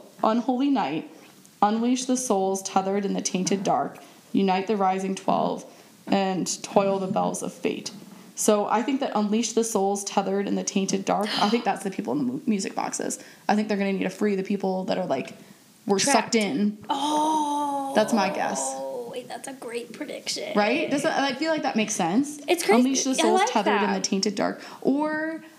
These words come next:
Speaker 1: actually, no, that's a lie. Now that I'm thinking about this, you know how, um, Darius said that he could see Lavinia's, like, five souls
Speaker 2: <gasps>
Speaker 1: tethered
Speaker 2: Oh,
Speaker 1: to her?
Speaker 2: oh,
Speaker 1: Or was it
Speaker 2: oh.
Speaker 1: Lavinia? Or was it the, the cr-, creepy guy, the,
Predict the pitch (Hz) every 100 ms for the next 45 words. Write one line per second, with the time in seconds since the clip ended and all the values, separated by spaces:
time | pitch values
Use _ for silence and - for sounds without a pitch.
0 | - 202 202 208 196 - 180 - - -
1 | 214 208 - 202 196 202 196 196 214 233
2 | 233 - - - - 208 214 226 214 208
3 | 202 196 190 196 190 190 190 190 196 208
4 | 208 - 202 196 - 190 190 185 185 190
5 | 190 185 180 190 - 185 185 196 - -
6 | 320 302 226 240 233 220 208 254 254 226
7 | 226 214 214 262 294 349 - - - -
8 | 220 226 226 220 208 - 196 190 - -
9 | - 254 233 190 113 107 - 226